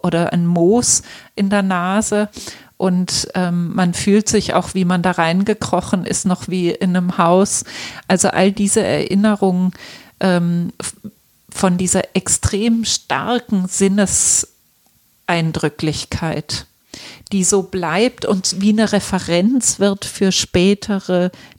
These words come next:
Dinge, die man dann in Abstraktion oder von mir aus auch in, in virtuellen Situationen wieder erleben kann, also ob im Film oder sonst irgendwo in der Vorstellung,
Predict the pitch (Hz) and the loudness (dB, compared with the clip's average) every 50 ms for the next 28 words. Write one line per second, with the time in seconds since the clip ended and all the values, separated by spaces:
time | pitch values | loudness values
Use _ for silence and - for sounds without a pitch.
0 | _ - 214 190 196 208 185 - 196 196 185 190 185 185 180 - 180 190 208 233 | _ 0 2 4 4 2 2 2 0 2 2 2 2 2 2 2 4 4 4 2
1 | - - 208 196 - - 190 - - - - - 185 180 - _ - - 202 185 | 2 0 -2 0 2 0 -2 -2 -4 -8 -2 -2 -2 -2 -2 _ -2 2 4 4
2 | 202 254 247 220 185 185 202 185 - - - 190 190 185 185 185 202 214 - - | 4 4 4 2 2 2 2 0 0 2 0 2 2 2 2 2 2 2 2 2
3 | 202 196 - - - 185 190 185 - - - - - 202 185 185 185 175 - - | 0 0 0 0 2 2 0 0 -2 -10 -4 -2 0 0 2 0 -2 -2 -4 -10
4 | _ _ _ _ - 202 185 185 185 180 180 180 - 208 226 247 - - - 214 | _ _ _ _ 0 0 0 0 0 -2 -2 0 2 2 2 2 0 -2 -4 -4
5 | - - 185 185 180 180 180 175 175 180 - - - - - _ _ - - - | -2 0 0 0 2 0 0 0 0 -2 -4 -6 -20 -20 -20 _ _ -4 0 0
6 | 196 190 - 196 190 190 - - 196 175 175 175 175 175 170 170 190 233 240 254 | 0 2 2 0 0 0 0 0 2 2 4 4 2 0 2 2 2 2 4 2
7 | 226 220 196 - - - - 190 170 170 165 160 - 180 190 - - 208 202 208 | 2 2 0 0 -2 -2 -2 0 2 0 0 0 -2 -4 -6 -2 -2 0 0 2
8 | 190 175 175 - - - 180 - - 170 180 180 - - - 208 208 220 226 220 | 0 0 2 2 0 0 0 0 0 0 0 -2 -4 0 2 2 2 4 2 0
9 | 196 - 185 190 180 185 180 180 196 220 247 269 - - - 196 190 185 185 - | 0 0 0 2 2 2 2 2 2 2 2 0 -2 -2 -2 0 0 0 0 0
10 | - 170 180 180 185 180 175 - - - 202 208 254 - - - - 180 160 160 | 2 0 2 2 2 0 0 -2 0 2 4 4 4 2 -2 -2 -2 -2 0 0
11 | 160 175 202 240 302 | 0 0 0 0 -2